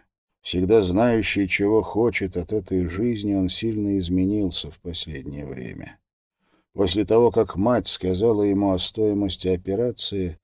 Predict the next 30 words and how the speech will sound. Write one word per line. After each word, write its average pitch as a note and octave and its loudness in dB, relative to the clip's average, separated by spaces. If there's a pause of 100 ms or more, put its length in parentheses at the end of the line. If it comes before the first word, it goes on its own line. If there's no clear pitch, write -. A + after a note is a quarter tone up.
(260)
они F#2+ 0
ни G2+ 2
разу G#2+ 2
не G2+ 0
говорили G2 -2
больше C#2 -10
об B1 -14
этом. - -16 (760)
И F#2+ 0
Тимур E3+ 6
решил, D#3 4
что C#3 2
мать D3+ 4
хочет, - 0
чтобы B2+ -2
он B2 2
сам A#2 -2
всё - -8
продумал, A#2+ 0
решил G#2 -4
и G#2 -6
сделал. D#2+ -6 (680)
И - -12
вроде F#2 -2
бы G#2 -4
понятно, F#2+ -4
он F2 -4
главный C#3 -6
в G#2+ -12
доме. C#2+ -6